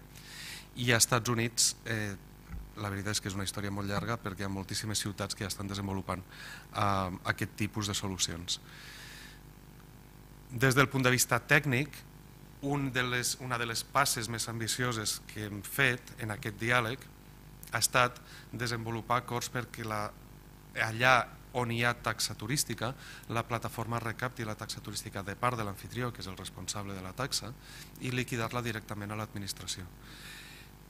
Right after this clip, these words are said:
És un cas anecdòtic però important i que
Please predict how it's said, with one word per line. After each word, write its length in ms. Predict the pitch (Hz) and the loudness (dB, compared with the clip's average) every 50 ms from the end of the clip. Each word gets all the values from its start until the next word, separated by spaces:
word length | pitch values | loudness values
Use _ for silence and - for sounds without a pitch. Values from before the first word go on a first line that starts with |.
| - - - - - - - - - - - | -16 -16 -16 -16 -16 -16 -16 -16 -16 -2 0
És 160 | 135 120 110 | 0 2 4
un 140 | 131 123 110 - - - | 2 2 0 -2 -6 6
cas 380 | - 131 123 117 110 - - - - - - - - | 10 10 10 10 10 6 2 0 -2 -8 -16 -6 -2
anecdòtic 560 | - 120 117 113 107 107 127 127 123 160 147 - | 0 2 2 0 2 2 2 2 2 2 0 0
però 140 | - 131 120 | 0 0 0
important 520 | 117 104 107 107 104 - 131 120 113 110 117 131 - - 139 | 0 0 0 -2 0 2 2 2 4 2 0 -4 -4 -4 -4
i 80 | 123 117 | -4 -4
que 480 | - 127 123 120 113 110 110 110 107 | 0 2 2 4 4 4 4 2 0